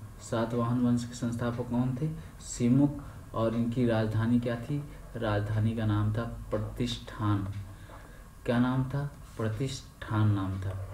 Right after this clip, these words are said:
नेक्स्ट देख लेते हैं, इसके बाद है कुषाण वंश। कुषाण, कुषाण वंश। कुषाण वंश के संस्थापक कौन थे? तो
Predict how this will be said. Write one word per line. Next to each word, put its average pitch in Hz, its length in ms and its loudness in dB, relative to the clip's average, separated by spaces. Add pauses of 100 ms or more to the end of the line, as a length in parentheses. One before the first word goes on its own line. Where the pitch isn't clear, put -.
(680)
नेक्स्ट 131 340 0
देख 113 200 0
लेते 113 280 -2
हैं, 147 360 0 (600)
इसके 135 240 0
बाद 120 200 4
है 127 280 0 (480)
कुषाण 131 420 4
वंश। 104 480 2 (500)
कुषाण, 127 540 2 (1200)
कुषाण 117 460 -2
वंश। 110 500 2 (260)
कुषाण 131 300 2
वंश 135 360 4
के 135 100 -6
संस्थापक 127 760 -2
कौन 113 400 0
थे? 143 60 0 (720)
तो 131 220 0